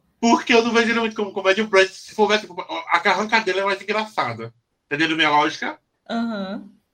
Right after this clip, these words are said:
Speaker 1: Como a gente já tá conversando off uma vez nessa semana, que o Nick, nossa,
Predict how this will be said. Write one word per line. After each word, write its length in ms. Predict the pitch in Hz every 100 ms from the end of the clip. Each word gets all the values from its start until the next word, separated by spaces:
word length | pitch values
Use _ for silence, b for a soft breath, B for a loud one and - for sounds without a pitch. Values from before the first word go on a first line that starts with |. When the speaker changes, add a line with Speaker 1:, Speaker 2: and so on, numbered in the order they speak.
| _
Speaker 1:
Como 200 | - 185
a 80 | 196
gente 140 | 196
já 120 | - 202
tá 120 | 196
conversando 440 | 208 220 220 185
off 460 | 156 160 - - -
uma 180 | 147 135
vez 480 | 147 147 143 - -
nessa 160 | 127 117
semana, 380 | 139 147 156 135
que 120 | -
o 60 | 165
Nick, 260 | 160 151 - 143 - _
nossa, 420 | 143 147 147 127